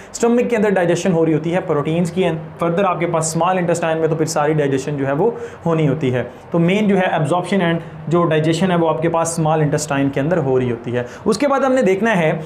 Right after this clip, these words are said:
digestion in oral cavity। तो one by one अब हम इनको पढ़ेंगे।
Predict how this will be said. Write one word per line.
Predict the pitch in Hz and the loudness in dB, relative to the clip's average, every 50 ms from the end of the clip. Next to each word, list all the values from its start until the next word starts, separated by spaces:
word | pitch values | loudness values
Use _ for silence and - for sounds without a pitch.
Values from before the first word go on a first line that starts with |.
| - - - 156 | -12 -8 -2 0
digestion | 190 185 190 208 220 208 254 254 240 | 2 2 2 2 2 2 2 2 2
in | 233 220 - 214 | 2 2 2 2
oral | 196 180 170 180 170 - - | 2 4 4 2 2 2 0
cavity। | 151 135 131 131 131 135 131 123 - - - - | 0 0 0 0 0 -2 -2 -4 -6 -12 -10 -4
तो | 175 160 | -2 0
one | 160 202 247 254 247 | 0 2 2 2 2
by | 247 233 | 2 2
one | 226 214 214 | 2 2 2
अब | 208 196 | 2 2
हम | 196 185 180 | 2 2 0
इनको | 175 170 185 | 0 0 0
पढ़ेंगे। | 165 156 160 156 151 143 135 131 120 | 0 0 0 0 2 2 2 0 0